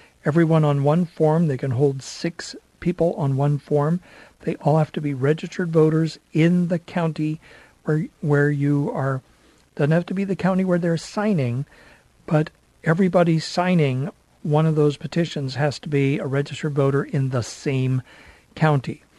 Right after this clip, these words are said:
So get those filled out, go around this weekend, get that done. If you have a bunch of 'em, I think I still have three or four more outside of my office here at thirty-five thirty-five Ross Avenue, Suite three oh eight.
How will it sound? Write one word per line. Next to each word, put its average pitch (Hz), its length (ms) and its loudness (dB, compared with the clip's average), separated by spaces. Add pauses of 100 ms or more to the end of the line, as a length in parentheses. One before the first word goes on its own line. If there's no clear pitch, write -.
(500)
So 135 460 2 (480)
get 175 200 2
those 190 240 4
filled 185 340 4
out, 180 260 4
go 147 160 4
around 170 300 4
this 160 260 0
weekend, 175 440 0
get 160 200 0
that 165 280 -2
done. 170 360 4 (460)
If 170 180 -2
you 143 120 2
have 156 200 2
a 180 80 0
bunch 165 300 0
of 185 80 2
'em, 185 120 4
I 139 180 0 (160)
think - 340 -4
I 151 80 2
still 165 320 0
have 156 220 2
three 180 200 0
or 180 80 2
four 165 320 2
more 160 400 4
outside 151 460 -2
of 139 60 0
my 131 140 -2
office 160 460 -4
here 160 160 0
at 180 140 -6
thirty-five 156 500 -2
thirty-five 147 540 -2
Ross 147 320 0
Avenue, 160 400 0
Suite 151 380 -6
three 151 260 -4
oh 156 240 0
eight. 175 320 0